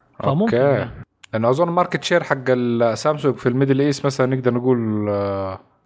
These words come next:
Speaker 2: كبير، فاحتمال إنه هواوي تبى تاكل من دي كيكة.
Speaker 1: ممكن، ممكن، شيء وارد. آه، يعني أنا في العمل أشوف ناس كثيرين عندهم الهواوي أكثر من سامسونج. وأكثر
Speaker 2: أوه.
Speaker 1: من، يعني في ناس كذا تلاقي هواوي وناس أبل،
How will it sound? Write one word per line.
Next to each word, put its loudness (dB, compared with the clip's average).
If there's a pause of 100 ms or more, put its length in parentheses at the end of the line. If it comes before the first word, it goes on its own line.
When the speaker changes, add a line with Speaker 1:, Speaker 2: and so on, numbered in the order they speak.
Speaker 2:
كبير، 0
فاحتمال -2
إنه -2 (400)
هواوي 0
تبى -4
تاكل 0
من 0
دي 0
كيكة. -4 (380)
Speaker 1:
ممكن، 0 (200)
ممكن، -4
شيء -6
وارد. -4 (380)
آه، 0
يعني 2
أنا 2
في -8
العمل 0
أشوف -2
ناس -2
كثيرين -2
عندهم -2
الهواوي 0
أكثر -4
من -6
سامسونج. -8 (320)
وأكثر 2
Speaker 2:
أوه. 4
Speaker 1:
من، 0
يعني -4
في 2
ناس -2
كذا -2
تلاقي -2
هواوي 0
وناس -2
أبل، -8